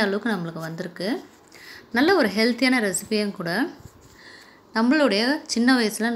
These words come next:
நம்ம அடிக்கடி வாங்கி சாப்பிட்டது நம்மளோட குழந்தைங்களுக்கும் இதே மாதிரி நம்ம பண்ணி கொடுத்தோம்னா ரொம்ப விரும்பி சாப்பிடுவாங்க. உடம்புக்கும் ரொம்ப ஹெல்த்தி. கடையில போய் வாங்காம வீட்டிலேயே நம்ம பண்ணி கொடுத்தோம்னா அவ்வளோ ஒரு டேஸ்டா இருக்குங்க.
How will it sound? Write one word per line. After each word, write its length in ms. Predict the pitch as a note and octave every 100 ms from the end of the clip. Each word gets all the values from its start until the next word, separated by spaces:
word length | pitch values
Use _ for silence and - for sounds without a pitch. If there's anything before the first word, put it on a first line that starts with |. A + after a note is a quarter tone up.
| G#3
நம்ம 240 | F3+ G#3
அடிக்கடி 340 | F#3+ F#3 F#3+ A3+ F#3+
வாங்கி 260 | F3+ G3 G3
சாப்பிட்டது 400 | F3 E3+ E3+ G3+
நம்மளோட 220 | G3+ F3+ -
குழந்தைங்களுக்கும் 560 | F3+ F#3+ G3+ F#3+ G3+ F#3+
இதே 140 | F#3+ G3
மாதிரி 180 | F#3
நம்ம 180 | E3+ E3+ -
பண்ணி 160 | E3 F3+
கொடுத்தோம்னா 420 | F3 - D#3+ F3 A#3+ - - - - -
ரொம்ப 240 | B3+ E4+ B3
விரும்பி 300 | G#3 G#3+ A3+ A3+
சாப்பிடுவாங்க. 480 | G3 F#3 - E3+ G#3 A3+
உடம்புக்கும் 400 | F#3+ G#3+ G#3 A3 F#3
ரொம்ப 160 | F3+ F#3+ F3
ஹெல்த்தி. 400 | E3+ F3 - B3 A#3
கடையில 240 | G3 A3 G#3+
போய் 160 | G#3 F#3
வாங்காம 440 | F3 F3 E3 F#3 D#4 - - - - _ G#3
வீட்டிலேயே 320 | A#3+ C4 A#3+ C4
நம்ம 260 | G#3+ F3+ G#3+ D4+ -
பண்ணி 200 | G3 G#3
கொடுத்தோம்னா 460 | G#3 G3 F#3 F#3+ A#3
அவ்வளோ 200 | F3+ F#3+ F3+
ஒரு 80 | E3 E3
டேஸ்டா 380 | E3+ F3 - F#3+
இருக்குங்க. 340 | F#3+ E3 D#3+